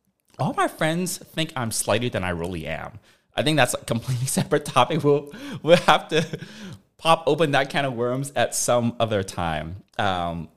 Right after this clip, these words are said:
but yeah, let's talk a little bit about cruise. Oh, the other thing is I've got my phone here. So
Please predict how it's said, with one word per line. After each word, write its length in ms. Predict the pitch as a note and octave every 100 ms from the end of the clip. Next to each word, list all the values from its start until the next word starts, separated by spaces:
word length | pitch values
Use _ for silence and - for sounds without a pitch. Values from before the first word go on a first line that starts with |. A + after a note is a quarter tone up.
| _ _ _ _ -
but 80 | D#3
yeah, 100 | F#2
let's 200 | A2+ -
talk 120 | F3
a 60 | C3
little 240 | A#2 A#2+
bit 60 | A#2
about 180 | A2
cruise. 240 | F#2+ G2 F2+
Oh, 80 | E3+
the 100 | E3+
other 140 | E3+
thing 160 | F3 D3
is 100 | G#2+
I've 140 | G#2+
got 140 | E3+
my 100 | E3
phone 320 | A2 - A2 A2
here. 300 | - F2+ F2+
So 480 | G#2+ F#2 F2+ F#2+